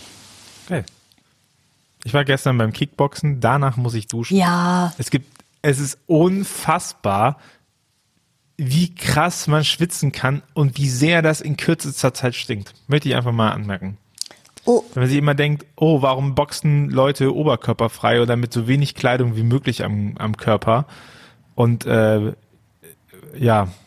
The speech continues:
Speaker 2: Dann boxt doch
Speaker 1: Weil
Speaker 2: du auch mal
Speaker 1: es
Speaker 2: oberkörperfrei.
Speaker 1: super sinnvoll ist. Ähm, es gibt ja, äh, Vorschriften.
Speaker 2: Hm. Du, ich muss kurz eine Nebeninfo loswerden. Würdest du bitte der Mira noch den Link schicken?
Speaker 1: Ja,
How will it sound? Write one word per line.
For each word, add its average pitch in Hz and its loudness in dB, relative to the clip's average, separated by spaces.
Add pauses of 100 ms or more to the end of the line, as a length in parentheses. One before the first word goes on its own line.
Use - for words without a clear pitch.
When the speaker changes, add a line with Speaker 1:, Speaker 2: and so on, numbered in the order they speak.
(240)
Speaker 2:
Dann 226 0
boxt 285 -2
doch 311 -2
Speaker 1:
Weil 202 2
Speaker 2:
du 392 2
auch 381 0
mal 285 4
Speaker 1:
es - -2
Speaker 2:
oberkörperfrei. 185 0
Speaker 1:
super - 2 (100)
sinnvoll 104 2
ist. 92 -4 (720)
Ähm, 123 2 (120)
es 110 -2
gibt 123 -2
ja, 113 4 (220)
äh, 107 4
Vorschriften. 104 -2 (560)
Speaker 2:
Hm. 180 -6 (720)
Du, 262 4
ich 240 2
muss 247 2
kurz 240 0
eine 226 4
Nebeninfo 214 2
loswerden. 202 0
Würdest 233 0
du 208 -6
bitte 202 -2
der 190 0
Mira 214 2
noch 175 -4
den 175 -6
Link 180 -4
schicken? 208 -2 (2250)
Speaker 1:
Ja, 104 -2